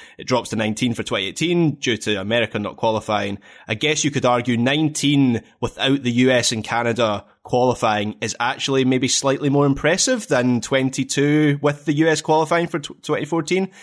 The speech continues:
But I think that reflects the fact that Ecuador could have so many M L S players at the World Cup. It reflects kind of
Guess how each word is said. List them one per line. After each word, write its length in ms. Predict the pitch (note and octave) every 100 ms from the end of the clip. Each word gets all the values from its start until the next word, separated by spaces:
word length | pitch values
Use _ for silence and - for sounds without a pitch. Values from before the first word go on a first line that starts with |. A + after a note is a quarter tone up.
| - -
But 80 | -
I 40 | C3
think 300 | D3+ C#3+ B2+
that 200 | C3+ B2
reflects 480 | A#2 D#3 C#3+ B2
the 80 | -
fact 220 | A#2 A#2
that 60 | A2
Ecuador 300 | A#2 A2 A#2
could 160 | - A2+
have 120 | A2+
so 100 | -
many 160 | A2 G#2+
M 100 | G#2
L 60 | G#2
S 100 | G2+
players 240 | A#2 G#2
at 180 | D3 F#3
the 60 | A#2+
World 200 | G#2+ G#2+
Cup. 180 | A2
It 40 | G2+
reflects 400 | G#2+ C3 A2+ -
kind 140 | A#2+
of 80 | G#2